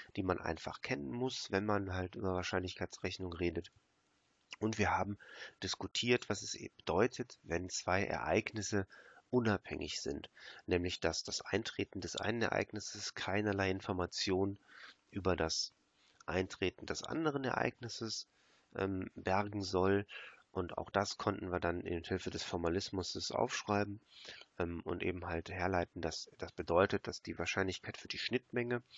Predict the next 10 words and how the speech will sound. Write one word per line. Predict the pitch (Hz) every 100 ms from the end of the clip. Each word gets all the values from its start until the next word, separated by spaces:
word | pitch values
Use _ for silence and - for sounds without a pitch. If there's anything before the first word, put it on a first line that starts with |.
| - - _ -
der |
beiden | 95 92 95
Ereignisse | 92 85 92 95 92 - 98 - - - -
identisch | 87 87 87 98 -
sein | 82 85
muss | 87 87 -
zum | - 80
Produkt | - 90 98 - - - _ - - _
der | - -
Einzelwahrscheinlichkeiten. | 92 92 95 85 - - - - - - - 120